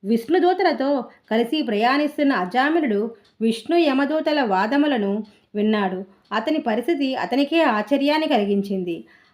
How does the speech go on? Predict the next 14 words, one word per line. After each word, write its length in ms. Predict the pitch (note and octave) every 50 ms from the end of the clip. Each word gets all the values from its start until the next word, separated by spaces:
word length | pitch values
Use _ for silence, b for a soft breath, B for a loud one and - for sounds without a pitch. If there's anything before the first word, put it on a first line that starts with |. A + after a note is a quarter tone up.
| b _ G3
ఆనందాశ్చర్యాలతో 1300 | G#3 A#3 C#4 D#4 E4 E4 E4 E4 E4+ E4+ E4+ F4 E4 D#4+ D#4+ D4+ C#4 B3+ A#3 A3 G3 - A#3 B3 B3 A#3+ A#3+ B B B B -
ఉక్కిరి 320 | A#3 A3+ A3+ - F4 F4+
బిక్కిరైపోయాడు. 960 | C#4 A#3 A3+ A#3 - C#4+ D4 D4+ D4 D4 A3+ G3 F#3 F3+ E3+ D#3+ D3+ E3 F#3+ G#3 b b b b b b _ _ A3+
"నాకు 240 | A#3+ C4 C#4 C#4 E4
ఒక 220 | D4+ C#4 C#4 C4+
సుగుణమైన 880 | C4 - - G#3+ G#3 B3 C#4 D#4 D#4+ E4 E4 D#4+ D#4 D4 C4+ C4 C4 B3
లేదా 400 | A3 G#3+ A3 A3 A3+ A3+ A3+ A3
పైగా 440 | A3 A3 G#3 G#3 G#3 A3+ A#3+ A#3
నిందించడానికి 840 | A#3 A3+ G#3+ G#3+ A#3 A#3 D4 C#4+ C#4+ E4 D#4+ D#4 D#4 D#4+ D#4+ D#4+ D#4
తగిన 260 | C4 B3 A#3+ A#3+ A#3+
నికృష్టమైన 1000 | A#3 A3 G3+ - A#3 B3 A#3+ - - D#4+ D#4 D#4 D4+ D4 C#4 B3+ A#3+ A#3 A#3+ A#3+ B B B B B B
ఎన్నో 320 | A3+ A3 A3+ B3 C4+ D4 D4
పనులు 320 | C#4 C#4 A3+ A3+ C4 C#4+ C#4+ -
చేశాను. 500 | C#4+ - - - F#3 F3 D3+ D#3 F#3+